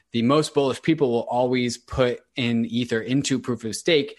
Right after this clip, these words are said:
because they are rewarded with Ether. And these people are the people that are intrinsically holders.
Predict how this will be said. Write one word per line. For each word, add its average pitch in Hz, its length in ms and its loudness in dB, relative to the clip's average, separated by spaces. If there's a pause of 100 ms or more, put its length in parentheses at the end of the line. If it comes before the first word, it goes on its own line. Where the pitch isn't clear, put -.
(140)
because 131 260 0
they 131 140 2
are 120 180 2
rewarded 110 480 -2
with 101 220 -8
Ether. 123 320 -4
And 110 200 -2
these 170 200 0
people 131 280 0
are 117 140 0
the 110 120 -4
people 123 260 -4
that 113 160 -2
are 113 80 -2
intrinsically 120 920 -2 (120)
holders. 151 560 2